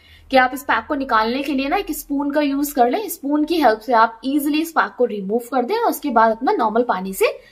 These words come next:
अपना face wash कर लें। अब देखिए कुछ लोगों को ना ये लग रहा होगा कि यार ये तो इतना simple से steps हैं, इतनी simple सी चीजें हैं, इनसे कैसे हमें glass skin मिल सकती है।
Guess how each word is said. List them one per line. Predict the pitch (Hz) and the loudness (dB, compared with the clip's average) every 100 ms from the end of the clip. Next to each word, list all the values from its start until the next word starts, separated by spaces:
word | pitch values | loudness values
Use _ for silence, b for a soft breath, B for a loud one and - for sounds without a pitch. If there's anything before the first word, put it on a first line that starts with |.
| B B | B B
अपना | - - 440 | -6 2 2
face | 622 247 466 - | 2 0 -2 -2
wash | 254 - - | -6 -6 -6
कर | - - | -8 -10
लें। | - _ _ _ b b | -14 _ _ _ b b
अब | 302 | 0
देखिए | 330 427 | 2 0
कुछ | 480 392 403 | 0 0 -2
लोगों | 359 349 | -2 0
को | 349 381 | 0 4
ना | 453 | 4
ये | 285 247 320 | 2 2 2
लग | 330 | 4
रहा | 285 | 4
होगा | 277 285 339 | 2 2 0
कि | 403 | 2
यार | 440 | 2
ये | 427 427 | 2 0
तो | |
इतना | 453 453 523 | -2 -2 -4
simple | - 285 285 359 | -2 0 2 2
से | 381 | 2
steps | 381 - 254 277 - | -2 2 2 2 -2
हैं, | 294 285 | -2 -2
इतनी | 285 403 | -4 -4
simple | 339 262 302 | -2 2 2
सी | 311 370 | 2 -2
चीजें | 254 233 294 | -2 -2 0
हैं, | 320 302 | 0 0
इनसे | - 320 339 440 | 2 2 4 4
कैसे | 403 359 | 4 4
हमें | 359 294 294 | 4 2 0
glass | 214 196 247 | 2 4 2
skin | 226 - 226 | -2 -2 -2
मिल | 202 | -2
सकती | 180 180 - 165 | -6 -8 -10 -14
है। | 170 | -14